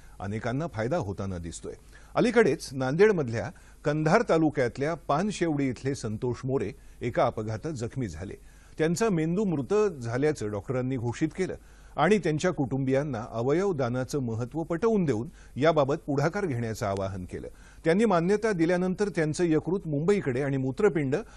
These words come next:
औरंगाबादकडे संबंधित रुग्णांपर्यंत पोहोचवण्याकरता नांदेड महापालिका, पोलीस यंत्रणा, वाहतूक व्यवस्था, आरोग्य यंत्रणा आणि विमानतळाशी निगडीत व्यवस्था गतिमान करण्याचे निर्देश जिल्हाधिकारी सुरेश काकाणी यांनी दिल्यानं ग्रीन कॉरिडॉर उपलब्ध झाला.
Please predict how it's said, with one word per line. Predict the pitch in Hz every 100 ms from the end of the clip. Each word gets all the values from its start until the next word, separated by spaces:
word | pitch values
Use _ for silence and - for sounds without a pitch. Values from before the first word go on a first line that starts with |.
| -
औरंगाबादकडे | 127 143 196 220 190 143 113 127 156
संबंधित | 156 123 123 151 147 190 160
रुग्णांपर्यंत | 127 135 139 127 135 135
पोहोचवण्याकरता | 139 110 107 160 170 160 160 160 185 - - -
नांदेड | 110 120 139
महापालिका, | 127 117 143 143 139 117 76 -
पोलीस | 123 139 156
यंत्रणा, | 143 139 143 123 104
वाहतूक | 104 113 147 123
व्यवस्था, | 123 165 - 123
आरोग्य | 113 151 156 160
यंत्रणा | 143 - 190 156 - - -
आणि | 160 185
विमानतळाशी | 143 196 254 220 208 -
निगडीत | 180 151 151 151
व्यवस्था | 131 127 135 - 170
गतिमान | 113 107 165 190
करण्याचे | 180 147 139 131 139
निर्देश | 113 135 165 - - - - 113
जिल्हाधिकारी | 139 151 180 196 190 190
सुरेश | 202 139 175 -
काकाणी | 143 135 175 170
यांनी | 143 151
दिल्यानं | 131 139 147 165 190 - - 110
ग्रीन | 131 214 214
कॉरिडॉर | 165 147 147 143
उपलब्ध | 127 113 117 98 110
झाला. | 98 101